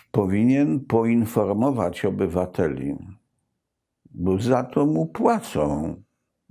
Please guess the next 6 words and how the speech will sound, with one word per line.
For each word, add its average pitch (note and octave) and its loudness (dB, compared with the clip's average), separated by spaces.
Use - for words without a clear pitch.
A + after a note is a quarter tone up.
za A#2+ 2
to C3 -2
dostają D3 0
od C#3+ -2
Rzeczypospolitej C#3+ -2
pieniądze. C#2 -2